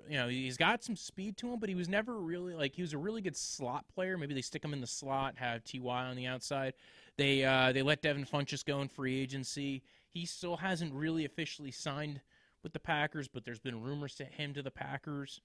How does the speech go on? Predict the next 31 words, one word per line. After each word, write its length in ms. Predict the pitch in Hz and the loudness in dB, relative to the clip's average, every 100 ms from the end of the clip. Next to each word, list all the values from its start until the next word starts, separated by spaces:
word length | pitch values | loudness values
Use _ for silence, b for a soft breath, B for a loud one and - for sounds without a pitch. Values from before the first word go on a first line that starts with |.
| _ _ _ _ _ _ _ _ _ - | _ _ _ _ _ _ _ _ _ -6
And, 280 | 135 131 120 | 0 2 2
uh, 320 | 123 120 120 117 120 | 0 2 0 -2 -2
they've 180 | 127 127 | 0 0
been 160 | 123 113 | 0 -4
tied 300 | - 131 120 | -2 -2 -2
close 320 | - 131 - | -4 -6 -4
to 60 | 131 | -4
him. 180 | 131 | -2
Maybe 340 | 120 120 120 120 | 0 0 0 -2
we're 200 | 123 123 | -4 -8
waiting 300 | 120 123 120 | -4 -4 -6
to 60 | |
hear 200 | 117 131 | -8 -8
that 240 | 120 117 - | -6 -6 -8
deal 220 | 120 117 | -10 -10
come 240 | - 123 | -8 -6
out 260 | 113 110 113 | -2 0 -2
when, 440 | 120 110 110 110 104 b b b | -4 -4 -4 -8 -12 b b b
you 80 | 117 | -4
know, 120 | 107 | -4
he's 200 | 123 110 | -6 -6
officially 420 | - 131 - 127 | -4 -4 -4 -4
had 180 | 110 117 | -2 -4
his 100 | 113 | -2
medicals 380 | 127 127 123 110 | -4 -2 -4 -2
done, 320 | 113 113 113 | -2 -2 -4
which 260 | 113 - - | -6 -10 -8
can 160 | 131 | -6
be, 80 | 120 | -2
you 260 | 113 110 113 | -2 -2 -4
know, 200 | 107 | -6